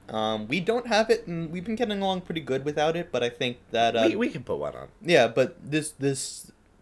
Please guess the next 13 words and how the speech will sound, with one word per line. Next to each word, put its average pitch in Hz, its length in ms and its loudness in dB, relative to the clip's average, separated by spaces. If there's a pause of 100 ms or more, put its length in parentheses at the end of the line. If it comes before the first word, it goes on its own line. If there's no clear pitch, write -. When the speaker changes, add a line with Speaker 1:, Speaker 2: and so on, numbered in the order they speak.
(360)
Speaker 1:
definitely 117 720 2 (260)
helped - 300 -4
me 117 100 -4
learn 107 340 -4
that 104 120 -8
that's, - 380 -10
that's - 240 -8
good. 117 240 -4 (100)
Speaker 2:
Yeah. 117 200 4
Speaker 1:
Also, 131 580 6 (420)
uh, 110 460 2 (960)
you 143 160 -8
know, 104 320 -2